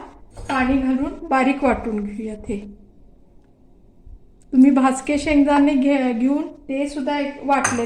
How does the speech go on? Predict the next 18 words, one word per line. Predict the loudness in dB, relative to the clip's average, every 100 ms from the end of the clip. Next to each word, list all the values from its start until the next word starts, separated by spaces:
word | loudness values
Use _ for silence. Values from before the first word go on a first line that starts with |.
| -4
तरी | -6
चालतात. | -2 -2 -2 -2 2
मी | 2
इथं | 2 -2
कूट | 0 2
घेतलंय, | 2 0 -2 -4 -6 -14 -20 -20 -4 6
तुम्ही | 6 6 2 -6 -16 -6
भा-, | 0 2 2 2 -2
शेंगदाणे | 2 4 4 4 2 0 -6
सोलून | -2 2 4 4
त्यातच | 4 0 -2 -2 -4
घातले | -4 -6 -6 -4
चालतात. | -2 -2 0 -4 -2
तर | 0
हे | 4
आपण | 4 4 0
वाटून | 2 2 2 2 2
घेऊयात. | 2 -4 -6